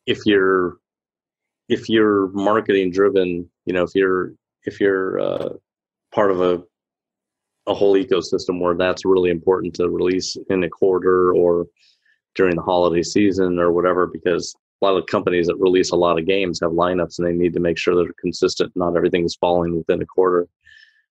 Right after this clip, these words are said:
Um, so because of that, then they will start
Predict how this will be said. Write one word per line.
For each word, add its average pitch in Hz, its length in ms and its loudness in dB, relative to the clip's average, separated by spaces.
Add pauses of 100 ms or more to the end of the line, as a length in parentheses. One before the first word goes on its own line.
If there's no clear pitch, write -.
(100)
Um, 90 300 0
so 85 320 -2 (540)
because 92 340 0
of 87 80 0
that, 80 360 -2
then 90 340 0
they 87 180 2
will 85 340 0 (100)
start - 320 -4